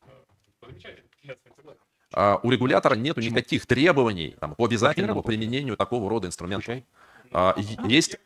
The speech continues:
Speaker 1: я
Speaker 2: есть,
Speaker 1: немножко
Speaker 2: есть обяза-, нет, смотрите, есть рекомендация, да, что система сборки должна быть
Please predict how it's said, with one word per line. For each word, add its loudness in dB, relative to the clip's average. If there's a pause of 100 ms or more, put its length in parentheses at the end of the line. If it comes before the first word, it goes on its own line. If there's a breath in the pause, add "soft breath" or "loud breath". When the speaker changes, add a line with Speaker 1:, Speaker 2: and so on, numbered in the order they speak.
(140)
Speaker 1:
я -6
Speaker 2:
есть, 2
Speaker 1:
немножко 0 (100)
Speaker 2:
есть -2
обяза-, 2
нет, -4
смотрите, -2
есть 2
рекомендация, 0
да, 2
что -4
система -2
сборки -2
должна 0
быть -4